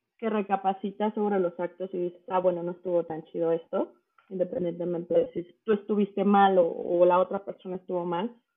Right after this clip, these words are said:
si te pones a ver como de, ah, bueno, la, la verdad sí, sí estuvo demasiado mal, no, no debió haber pasado la situación y se pudo haber prevenido, pero ya pasó.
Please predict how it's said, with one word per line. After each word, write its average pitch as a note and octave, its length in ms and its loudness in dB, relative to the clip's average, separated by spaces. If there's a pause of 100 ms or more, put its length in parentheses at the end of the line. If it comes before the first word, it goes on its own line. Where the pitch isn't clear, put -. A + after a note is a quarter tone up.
(280)
si F#3+ 80 -14
te F3+ 100 -16 (140)
pones F3 200 -10
a F3+ 40 -10
ver E3 160 -4
como E3 220 -4
de, D#3+ 80 0
ah, E3 300 2
bueno, D#3+ 260 0
la, D#3 260 -2
la E3 160 4
verdad D#3+ 380 2
sí, E3 360 -4
sí F3 80 -10
estuvo D#3+ 340 -2
demasiado D#3+ 600 -2
mal, E3+ 300 0 (500)
no, F#3 400 6
no F#3+ 380 4
debió G#3+ 360 4
haber A3+ 280 2
pasado F#3+ 440 -8
la G3 120 -6
situación F#3+ 460 -14
y F#3+ 40 -10
se F3+ 120 -20
pudo F#3+ 200 -4
haber F3+ 180 0
prevenido, F3+ 500 -4 (720)
pero B3 160 4
ya C4 160 6
pasó. D4 400 -6